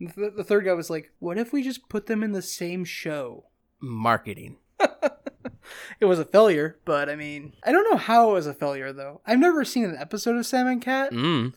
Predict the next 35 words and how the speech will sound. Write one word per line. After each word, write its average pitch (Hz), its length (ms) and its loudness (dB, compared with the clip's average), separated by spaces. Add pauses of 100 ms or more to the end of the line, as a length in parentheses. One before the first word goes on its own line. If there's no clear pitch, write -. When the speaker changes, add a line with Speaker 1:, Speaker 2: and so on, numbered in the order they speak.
Speaker 1:
Because 214 120 -8
I 214 160 2
had 220 120 2
aged 196 340 0
out 190 160 6
of 165 180 -2
both 175 260 -4
of 202 60 -8
those 214 180 -4
shows 233 460 -2
by 202 240 -2
the 202 80 -4
time 214 640 -4
that 196 320 -2
it 196 100 -4
came 214 140 -4
around. 214 480 0 (480)
Speaker 2:
Did, 123 200 -2 (380)
did 107 240 -10
you 123 100 0
age 127 160 0
out 139 160 4
of 151 80 -6
it? 180 160 -6 (240)
Speaker 1:
Are 170 80 2
you 208 120 2
trying 254 220 0
to 240 60 4
insinuate 208 520 -2
something? 226 480 -4 (180)
Speaker 2:
No, 135 160 -4 (100)
no, 135 500 4
I'm, 123 320 0
uh, 110 220 0 (160)
referencing. 160 520 -4